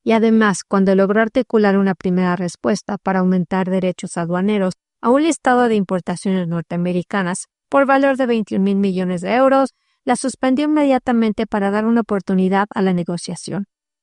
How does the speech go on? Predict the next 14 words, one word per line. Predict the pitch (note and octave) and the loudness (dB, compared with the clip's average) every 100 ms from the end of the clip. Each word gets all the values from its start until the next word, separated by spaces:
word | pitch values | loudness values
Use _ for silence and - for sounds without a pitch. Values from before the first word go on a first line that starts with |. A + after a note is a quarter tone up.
| _ _ - | _ _ -4
En | B3+ | 0
ese | D4+ - F#4+ | 0 0 -2
tiempo, | - B3 F3+ F#3 F3 | 0 0 0 -2 0
la | F#3+ | 0
administración | G3 G3+ - G3+ - B3 | 2 0 -2 -6 -2 -2
de | D#4 | -2
Trump | D#4 - F3 F#3 - _ | -4 -4 -4 -4 -8 _
ha | - | -2
mantenido | A#3 B3+ - G#3 G3+ G3 G#3+ _ _ - | 0 0 2 2 4 2 -2 _ _ -2
el | |
veinticinco | A3+ A#3 B3+ D4 D4+ | 2 2 0 -2 -2
por | E4+ D4+ | 0 -2
ciento | - G#3+ G#3+ | 0 -2 0
adicional | G#3 F#3+ - E3+ E3 F3+ | 0 0 -2 -2 -2 -2